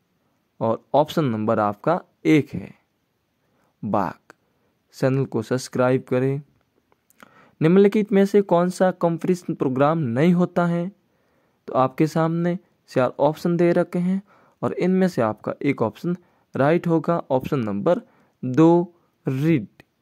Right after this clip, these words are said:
सब्सक्राइब करें चैनल को, मिलते रहेंगे सबसे पहले वीडियो आपको हर निम्नलिखित में से कौन से किस मेमोरी को रिफ्रेश करने की आवश्यकता होती है?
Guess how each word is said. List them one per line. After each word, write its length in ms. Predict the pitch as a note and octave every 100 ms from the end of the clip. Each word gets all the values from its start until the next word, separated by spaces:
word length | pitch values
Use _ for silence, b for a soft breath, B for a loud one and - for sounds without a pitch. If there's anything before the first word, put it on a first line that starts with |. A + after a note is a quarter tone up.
| _ _ _ _ _
सब्सक्राइब 600 | _ C3+ C3 - C#3+ D3
करें 220 | C#3+ D#3 D#3
चैनल 340 | - D3+ D3+
को, 240 | C#3+ D#3+
मिलते 380 | D#3+ B2+ A#2+ B2+
रहेंगे 280 | A#2+ A#2+ A#2
सबसे 300 | A#2 A#2 B2+
पहले 240 | A#2+ A#2
वीडियो 320 | A#2 A#2 A2 A2
आपको 640 | G#2+ C3 C#3 - D3 D3+ D3+ b b b
हर 360 | - C#3 D#3 D#3 - _ _ _ _ _ _ _ _ _ _ _ _ _ _ _ _ _ _ _
निम्नलिखित 440 | D#3+ F3+ F#3+ G#3+ G3+
में 80 |
से 140 | G3+ G#3
कौन 200 | F#3 E3+
से 120 | F#3
किस 200 | F#3 F3
मेमोरी 280 | D#3 D#3 D#3+
को 100 | F3+
रिफ्रेश 380 | D#3+ D#3 F3 F3
करने 240 | C#3+ C#3+
की 100 | -
आवश्यकता 640 | - B2+ - C3 - E3+ G3+ b b _
होती 380 | C#3 C3+ C3+ F#3+
है? 340 | D#3+ E3+ E3+